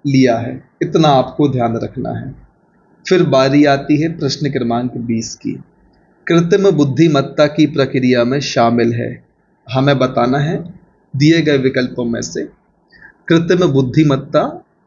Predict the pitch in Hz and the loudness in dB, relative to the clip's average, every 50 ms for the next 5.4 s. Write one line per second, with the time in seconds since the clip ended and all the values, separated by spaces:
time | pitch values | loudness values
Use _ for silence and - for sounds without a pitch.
0 | _ _ _ _ _ _ _ _ _ 143 143 143 139 139 - - 190 - 165 175 | _ _ _ _ _ _ _ _ _ 0 2 2 2 0 -2 -2 -2 0 2 0
1 | 160 - - - 170 165 165 160 156 147 139 131 143 143 139 131 123 131 127 127 | 0 0 0 0 2 2 2 0 -2 -4 -2 0 0 0 0 0 2 2 2 2
2 | 127 - - - - 160 165 - - - 151 135 - - 135 - - 139 143 165 | 0 -2 -4 -6 -4 -4 -4 -4 0 2 2 2 2 2 -2 0 0 0 0 0
3 | 165 151 147 - - - 143 139 - 135 127 127 123 123 120 127 143 185 254 - | 0 0 0 0 0 -4 -4 -2 0 2 4 4 4 2 0 -2 -4 -6 -6 -8
4 | - - _ _ _ _ _ _ _ - 165 156 165 165 170 - 156 143 151 151 | -12 -20 _ _ _ _ _ _ _ -2 0 0 0 0 0 0 0 0 0 -2
5 | 143 - 117 - - - _ _ | -4 -4 -8 -12 -12 -18 _ _